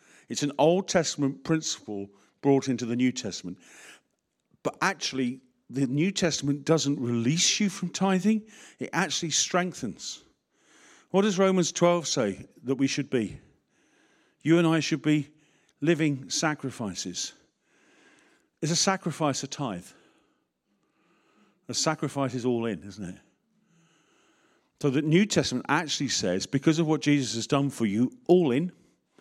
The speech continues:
you give your whole life to him as a living sacrifice and be transformed by the renewing of your mind.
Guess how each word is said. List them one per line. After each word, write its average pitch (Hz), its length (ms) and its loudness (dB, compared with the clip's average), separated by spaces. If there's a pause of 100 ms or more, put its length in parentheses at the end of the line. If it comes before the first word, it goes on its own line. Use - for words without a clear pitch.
(500)
you 151 100 0
give 147 220 4
your 135 120 6
whole 147 280 2
life 143 480 -2 (200)
to 139 120 -4
him 165 240 -2 (760)
as 131 140 -2
a - 20 4
living 139 280 2
sacrifice 139 580 -4
and 131 80 -10
be 160 80 0
transformed 143 600 -2
by 139 120 -4
the 131 80 -4
renewing 131 420 -2
of 120 80 -6
your 127 120 -6
mind. 131 260 -10